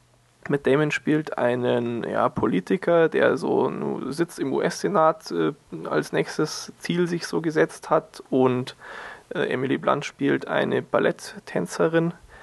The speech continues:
und die beiden lernen sich dann kennen und, äh, dann stellen sie aber schnell fest, oder er, äh, gerade in dem Moment, wo er auch feststellt, dass er so irgendwie sich in sie ein bisschen verliebt, dass das mysteriöse Kräfte am Wirken sind, die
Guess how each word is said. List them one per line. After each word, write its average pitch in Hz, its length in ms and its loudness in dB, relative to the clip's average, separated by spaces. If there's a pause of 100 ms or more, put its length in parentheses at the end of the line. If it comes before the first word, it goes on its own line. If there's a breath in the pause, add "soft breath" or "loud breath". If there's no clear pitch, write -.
(460 loud breath)
und 139 280 -2
die - 60 -2
beiden 127 220 2
lernen 131 320 0
sich 131 160 -6
dann - 220 -4
kennen 156 720 0
und, - 480 -4 (160)
äh, - 100 -4 (160)
dann - 460 0
stellen 151 280 2
sie 156 80 4
aber 139 200 4
schnell 143 260 2
fest, - 480 0
oder - 220 2
er, 156 480 2
äh, 139 300 -2
gerade 143 380 0
in - 120 0
dem 139 160 0
Moment, 135 400 2
wo 151 100 2
er 139 140 4
auch - 220 -2
feststellt, 135 580 2
dass 135 160 2
er 139 100 6
so 139 300 2
irgendwie 135 240 -2
sich 135 240 -4
in 143 100 0
sie 151 140 0
ein 156 180 0
bisschen 202 300 2
verliebt, 202 520 0 (460 loud breath)
dass - 320 2
das - 380 2
mysteriöse 156 720 2
Kräfte - 500 0
am 143 160 0
Wirken 170 340 0
sind, 147 440 -4
die 151 280 2